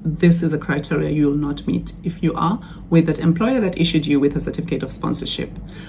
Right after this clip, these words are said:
'Cause remember, in order for a certificate of sponsorship to be issued, you need to be earning a minimum. There's a particular salary that's been set by the government for you to earn. So there's no way you can get to this point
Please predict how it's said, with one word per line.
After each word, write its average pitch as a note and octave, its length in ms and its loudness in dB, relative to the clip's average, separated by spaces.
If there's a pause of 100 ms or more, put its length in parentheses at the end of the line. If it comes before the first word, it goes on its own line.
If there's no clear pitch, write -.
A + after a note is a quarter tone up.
'Cause E3+ 240 2
remember, G#3 340 10
in D#3+ 200 4
order A3+ 160 2
for - 120 -2
a F3+ 60 2
certificate E3+ 400 2
of E3 80 -2
sponsorship A3 500 2
to - 80 2
be - 160 2
issued, F#3+ 360 2 (720)
you G3 160 8
need G3+ 300 10
to - 220 0
be E3+ 280 4
earning F3 400 8
a D#3+ 60 4
minimum. E3 720 10
There's F3 160 2
a E3+ 60 4
particular F#3 500 2
salary D#3 400 4
that's D3+ 340 -4
been F3 160 8
set F#3 320 2
by E3+ 100 0
the E3 100 4
government C#3+ 400 4
for - 100 -2
you C#3+ 160 4
to - 180 -2
earn. - 260 0
So F3 180 2
there's E3+ 180 8
no G#3+ 180 8
way F3 140 6
you D#3+ 140 8
can C#3+ 180 4
get D3+ 200 2
to - 60 -2
this D3+ 160 -2
point E3 380 -2